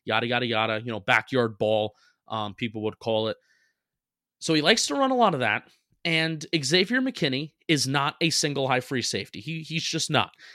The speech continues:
He didn't really play it at Alabama. He had trouble covering even half of the field at times, you know, relying on reading the quarterback's eyes. And that's not a bad thing. He can grow into that role. It's just that he's a rookie, and his strongest trait is when he's moving forward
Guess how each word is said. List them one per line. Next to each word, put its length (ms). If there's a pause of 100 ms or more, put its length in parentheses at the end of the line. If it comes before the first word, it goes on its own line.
(140)
He 120
didn't 240
really 260
play 220
it 60
at 80
Alabama. 720 (240)
He 160
had 280
trouble 440
covering 520
even 260
half 320
of 140
the 80
field 360
at 140
times, 500
you 60
know, 80
relying 500
on 160
reading 280
the 60
quarterback's 440
eyes. 340 (300)
And 100
that's 220
not 200
a 40
bad 340
thing. 220
He 180
can 200
grow 260
into 240
that 240
role. 380 (240)
It's 160
just 240
that 100
he's 200
a 60
rookie, 440 (180)
and 160
his 180
strongest 840 (220)
trait 420 (300)
is 180
when 140
he's 280
moving 380
forward 480